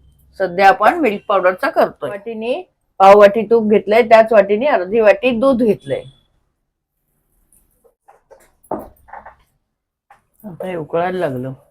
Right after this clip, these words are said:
आपला गॅस अगदी बारीक आहे, मंद गॅस.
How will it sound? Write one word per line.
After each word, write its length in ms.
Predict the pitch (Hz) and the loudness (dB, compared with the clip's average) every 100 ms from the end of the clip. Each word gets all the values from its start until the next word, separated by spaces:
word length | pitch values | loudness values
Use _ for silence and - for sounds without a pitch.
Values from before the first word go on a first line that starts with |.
| - - _ _ _ _ _ _ _ _ _ | -20 -20 _ _ _ _ _ _ _ _ _
आपला 340 | 165 165 175 196 196 | -8 -4 -2 0 4
गॅस 340 | 196 240 277 | 4 4 2
अगदी 340 | 214 180 185 | -2 -2 -4
बारीक 440 | 233 208 185 202 196 | 4 4 4 0 -4
आहे, 180 | 151 - _ _ _ _ _ _ | -6 -6 _ _ _ _ _ _
मंद 400 | 180 196 190 196 196 | -8 -6 -4 0 0
गॅस. 380 | 175 143 - - | 0 -2 -8 -20